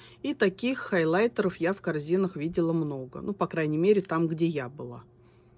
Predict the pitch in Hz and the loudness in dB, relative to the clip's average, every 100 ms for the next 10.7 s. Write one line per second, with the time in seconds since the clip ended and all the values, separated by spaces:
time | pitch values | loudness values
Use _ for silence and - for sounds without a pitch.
0 | _ _ - _ _ _ _ - - _ | _ _ -20 _ _ _ _ -20 -20 _
1 | - - - - _ - - - - - | -20 -20 -20 -20 _ -20 -20 -20 -20 -20
2 | _ _ _ 226 240 214 202 196 196 196 | _ _ _ 2 4 6 6 6 6 2
3 | 247 285 349 - - 175 170 - 180 175 | 0 4 2 2 0 2 0 -2 0 2
4 | 170 160 - 175 170 180 165 - 156 - | 2 0 -4 -4 -2 -2 -2 -2 -10 -10
5 | - 151 139 139 135 131 131 127 - - | -8 -6 -6 -8 -12 -12 -12 -14 -20 -20
6 | - - - - - _ - - - 214 | -20 -20 -20 -20 -20 _ -20 -20 -12 -4
7 | 262 311 - - 220 208 196 190 294 370 | -2 -2 -8 0 2 4 2 0 0 2
8 | 220 196 202 196 - 254 269 - 165 185 | 2 6 4 4 4 6 4 2 2 2
9 | 202 185 170 151 151 165 185 185 160 147 | 2 0 0 -2 0 2 2 0 -6 -6
10 | 139 135 156 165 156 147 139 | -6 -4 -2 -2 -4 -8 -12